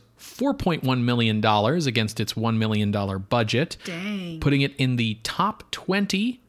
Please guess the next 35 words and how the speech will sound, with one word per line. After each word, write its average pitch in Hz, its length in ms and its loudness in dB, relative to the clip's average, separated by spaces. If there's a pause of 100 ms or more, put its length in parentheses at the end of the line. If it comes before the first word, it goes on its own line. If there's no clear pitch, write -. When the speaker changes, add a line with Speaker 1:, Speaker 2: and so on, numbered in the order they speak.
(120)
Speaker 1:
at 123 140 0
the 127 60 0
box 139 340 2
office 117 380 0
for 135 100 -4
nineteen 117 380 -2
fifty-six, - 880 -6
making 110 240 -6
it - 80 -10
one 113 100 -4
of 107 100 -4
Warner 113 200 -2
Brothers' 117 280 -2
biggest 113 440 -4
hits - 200 -4
for - 120 -6
that 90 200 -6
year. 120 360 -8 (400)
It 147 100 -2
received 151 400 0 (140)
mostly 123 760 -2
favorable 98 560 -2
reviews 101 460 -6
from 101 180 -4
critics, 110 480 -4
although 113 240 0
the 104 120 -2
New 117 80 2
York 131 240 -2
Times 120 420 -2
panned 131 600 -2
the 110 140 -4
cast 127 600 -4
for 127 180 -4
their 104 240 -6